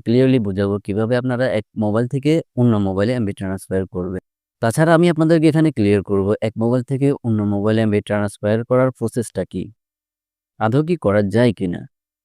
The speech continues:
অনেকে কিন্তু এ নিয়ে কিন্তু অনেক কনফিউশনে আছেন যে এক মোবাইল থেকে অন্য মোবাইল এমবি ট্রান্সফার করা যায় কিনা। আজকের ভিডিওটি যদি আপনি কন্টিনিউ করেন আপনার সমস্ত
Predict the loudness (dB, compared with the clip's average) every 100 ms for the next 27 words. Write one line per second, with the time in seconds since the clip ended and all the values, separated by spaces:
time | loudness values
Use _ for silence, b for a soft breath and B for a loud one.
0 | -4 0 2 2 0 2 2 2 2 4
1 | 4 4 2 0 0 -2 -2 -2 -2 -2
2 | -2 0 -2 0 -2 -2 -2 -4 -2 -2
3 | 0 0 0 0 -2 -2 -2 0 0 0
4 | 0 2 2 0 -2 -4 -4 -4 2 2
5 | 2 0 0 -4 -8 -10 _ _ _ _
6 | _ _ _ _ -6 -2 0 2 4 4
7 | 4 4 4 2 0 2 0 2 0 2
8 | 2 2 0 -4 -6 -4 -2 -2 -2